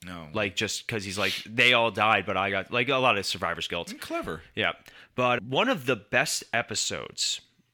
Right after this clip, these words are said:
Speaker 2: 'cause thi-, this show was not afraid to go exceptionally dark. It's one of my favorite shots, like, a great superhero shot, especially you like the anti-hero.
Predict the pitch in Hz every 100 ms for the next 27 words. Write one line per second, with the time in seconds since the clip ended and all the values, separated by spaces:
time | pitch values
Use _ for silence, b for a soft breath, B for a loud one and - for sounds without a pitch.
0 | - 139 175 226 143 208 - 196 156 131
1 | 120 - - 127 123 143 147 - 123 113
2 | - 107 110 95 - - 120 - 117 104
3 | 92 87 - 101 - 107 156 170 - -
4 | 131 123 117 - _ _ - - - 120
5 | 101 - - 117 110 110 - 110 117 156
6 | - - 113 101 98 - 98 143 147 165
7 | 147 B B B 143 214 185 - 135 117
8 | - 90 90 -